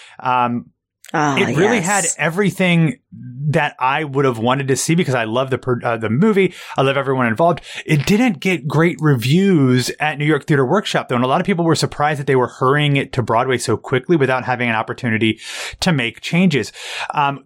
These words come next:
Speaker 1: they still had kind of continued to reiterate the fact that they were coming to Broadway throughout the shutdown. Um, now it makes sense that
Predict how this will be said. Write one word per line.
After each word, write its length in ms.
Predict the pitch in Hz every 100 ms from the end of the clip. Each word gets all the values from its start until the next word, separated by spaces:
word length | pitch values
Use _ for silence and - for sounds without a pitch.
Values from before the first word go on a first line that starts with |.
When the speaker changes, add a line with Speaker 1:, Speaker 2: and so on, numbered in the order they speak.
| 131
Speaker 1:
they 220 | 139 143
still 480 | 127 - 165 180 185
had 180 | 156 135
kind 220 | 139 143
of 240 | 131 135 -
continued 400 | 127 143 139 -
to 100 | 139
reiterate 380 | 120 120 147 139
the 40 |
fact 200 | 165 156
that 60 | 143
they 80 | 127
were 120 | 117
coming 360 | - 131 139 135
to 100 | 123
Broadway 380 | 117 127 151
throughout 340 | 139 120 110 -
the 80 | -
shutdown. 560 | - 120 165 185 196 - - - - -
Um, 220 | 131 135 151
now 420 | 143 147 185 180
it 120 | 143
makes 280 | 151 143 -
sense 380 | 202 190 170 -
that 340 | 139 135